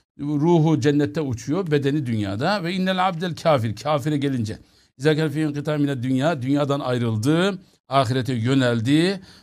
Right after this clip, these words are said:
ve melekler, azap melekleri simsiyah şekilde savtları, kılıçları,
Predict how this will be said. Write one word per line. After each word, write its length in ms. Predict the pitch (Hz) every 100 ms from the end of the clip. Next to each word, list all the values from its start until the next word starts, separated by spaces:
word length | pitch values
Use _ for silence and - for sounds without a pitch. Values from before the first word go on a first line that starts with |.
| _
ve 400 | 131 139 160 180 - - 123
melekler, 480 | 139 139 113 147 156
azap 300 | 120 143 139
melekleri 400 | 127 117 123 120
simsiyah 500 | - 151 110 143 117
şekilde 600 | 117 113 113 113 170 -
savtları, 600 | - - 139 127 143 131
kılıçları, 640 | 117 131 113 - 127 127